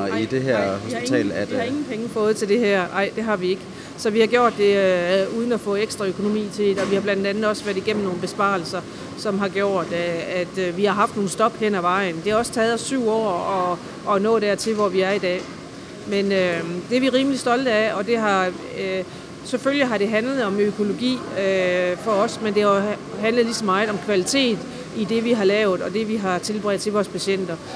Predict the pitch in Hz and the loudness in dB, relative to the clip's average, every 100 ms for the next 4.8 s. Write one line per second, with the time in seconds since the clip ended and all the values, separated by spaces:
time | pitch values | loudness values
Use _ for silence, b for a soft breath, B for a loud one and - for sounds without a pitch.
0 | B - 196 233 208 214 208 202 - - | B -4 0 0 0 2 2 0 -4 -6
1 | - 254 262 269 226 233 226 196 214 202 | 0 0 0 -2 0 0 0 0 2 0
2 | 226 214 226 220 180 226 208 - 190 180 | 0 -2 -2 -2 0 -2 -2 -6 -4 -2
3 | 175 190 190 214 220 214 202 196 208 - | -2 -2 -2 -2 -4 0 2 2 0 0
4 | 202 185 226 - 202 196 190 | -2 0 -4 -2 -4 -2 -2